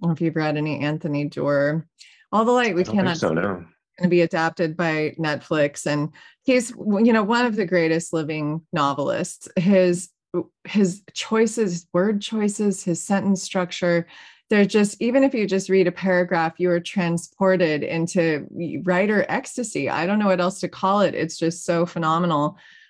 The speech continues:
Speaker 1: Um, he's just so capable. And I have always loved that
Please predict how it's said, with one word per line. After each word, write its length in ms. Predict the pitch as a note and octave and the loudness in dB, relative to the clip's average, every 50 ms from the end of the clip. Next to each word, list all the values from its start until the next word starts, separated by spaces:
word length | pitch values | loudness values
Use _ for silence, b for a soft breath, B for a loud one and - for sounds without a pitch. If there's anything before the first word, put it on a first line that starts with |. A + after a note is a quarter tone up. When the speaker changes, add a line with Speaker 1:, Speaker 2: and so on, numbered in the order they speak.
| b _ | b _
Speaker 1:
Um, 300 | F3 E3+ E3 E3 D#3+ D#3+ | -2 0 0 0 0 0
he's 400 | C#3 - F3 F#3 F3+ E3+ E3+ - | -2 -2 0 2 2 2 2 2
just 220 | - F3 E3+ - | 0 0 0 0
so 160 | - F#3+ E3+ E3+ | 0 -2 -2 0
capable. 680 | - G3+ D#3+ E3+ F#3 F3 E3 E3 D3+ D3 D3 D3+ B B B B B B - | 0 -2 -2 0 -2 -2 -2 0 0 0 -2 -2 B B B B B B -2
And 120 | F#3+ F#3+ | 0 2
I 220 | F#3 F#3+ F#3+ F#3+ G3 | 4 4 2 2 2
have 160 | G#3+ G3+ G3+ | 0 0 0
always 300 | G#3+ G#3+ G#3 G3 F#3+ G3 | 2 2 2 2 2 2
loved 280 | F#3 F3 F3+ E3 F3 | 2 2 0 0 -2
that 300 | F#3 E3+ D#3+ D#3+ D3+ - | -2 0 0 0 -2 -6